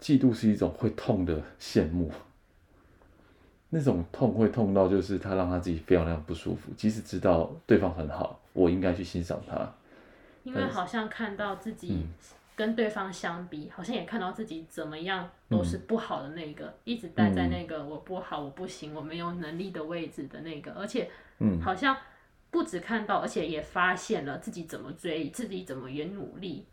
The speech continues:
Speaker 1: 嗯，嗯，嗯，嗯。
Speaker 2: 也比不上的时候，
Speaker 1: 对。
Speaker 2: 那种强烈的感受。
Speaker 1: 对啊，那感受是，其实是很痛苦的啊。呃，难怪最后树会这么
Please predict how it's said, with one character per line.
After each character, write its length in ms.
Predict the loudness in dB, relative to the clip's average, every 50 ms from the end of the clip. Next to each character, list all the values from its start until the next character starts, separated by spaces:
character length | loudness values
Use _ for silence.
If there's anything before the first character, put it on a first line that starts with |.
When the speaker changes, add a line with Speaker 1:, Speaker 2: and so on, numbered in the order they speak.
| _ _ -2
Speaker 1:
嗯， 480 | 0 0 2 2 0 -2 -2 -4 -6 -8 -2
嗯， 220 | 0 2 2 2 2
嗯， 0 |
嗯。 20 |
Speaker 2:
也 160 | 2 2 2 2
比 200 | 2 2 0 0
不 140 | 0 -2 -6
上 280 | 0 2 2 2 2
的 120 | 0 -4 -4
时 180 | -6 -6 -8
候， 340 | -10 -8 -6 -6 -6 -6 -8 -12 -12 -2
Speaker 1:
对。 220 | 0 0 0 0 -4 -10 -16 _ _ _ _ _
Speaker 2:
那 120 | -6 -6 -4
种 200 | -4 -4 -6 -6
强 320 | -6 -6 -6 -4 -4 0 2
烈 200 | 4 4 4 4
的 120 | 4 -2
感 240 | -4 -6 -8 -10 -10
受。 260 | -10 -8 -8 -8 -10 -12 -18 -20 _ _ -20 -20 _ -18 -6
Speaker 1:
对 120 | 0 2 2
啊， 220 | 2 2 -2 -4 0
那 100 | 4 4
感 180 | 6 6 4 4
受 140 | 4 2 0
是， 240 | 0 0 0 0 0
其 240 | 0 0 0 0
实 60 | 2 2
是 80 | 0
很 160 | 0 0 -2
痛 200 | -4 -4 -4 -4 -4
苦 120 | -4 -6 -4
的 140 | -4 -4
啊。 80 | -4 -6 -10 -16 -20 -20 -20 -20 -20 -20 -20 -20 -20 -20 -20 _ _ -10 -8 -6 -2
呃， 100 | 0 0
难 160 | 2 2 4
怪 180 | 6 6 6 6
最 140 | 4 0 0
后 140 | 0 0 -2
树 300 | -2 2 2 2 4 4
会 80 | 2
这 100 | 2 4
么 180 | 2 2 2